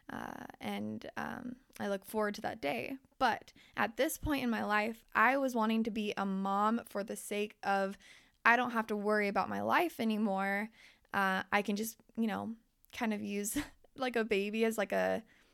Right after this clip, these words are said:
excuse of, you know, following a purpose, following what I wanted to do with my life. I just thought I wanted to be a mom. So I was like, "Perfect.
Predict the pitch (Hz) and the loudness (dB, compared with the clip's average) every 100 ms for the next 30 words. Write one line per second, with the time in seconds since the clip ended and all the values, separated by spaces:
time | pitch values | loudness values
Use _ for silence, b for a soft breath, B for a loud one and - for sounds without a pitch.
0 | b 220 220 - 220 214 302 - - - | b -2 0 0 2 2 2 -2 -6 -10
1 | - 220 208 214 - - 220 196 190 202 | 0 2 2 -2 -10 -2 2 2 2 4
2 | 190 190 190 185 190 285 _ _ 202 - | 4 4 -2 -4 -8 -12 _ _ 2 2
3 | 202 185 208 - 196 190 185 185 190 185 | 2 -2 -6 -2 0 0 -2 -2 2 2
4 | - 190 196 190 202 190 214 220 208 202 | 6 6 6 2 -2 -4 -4 -4 -2 -2
5 | - 104 104 80 76 - - - - _ | -4 -4 -4 -4 -6 -8 -14 -20 -20 _
6 | _ _ _ _ _ - 262 254 226 202 | _ _ _ _ _ -4 -2 -2 -2 -2
7 | 220 202 233 233 262 262 254 254 226 - | -2 -4 -4 -4 -2 -4 -4 -4 -6 -4
8 | 294 294 294 285 | 0 2 2 -2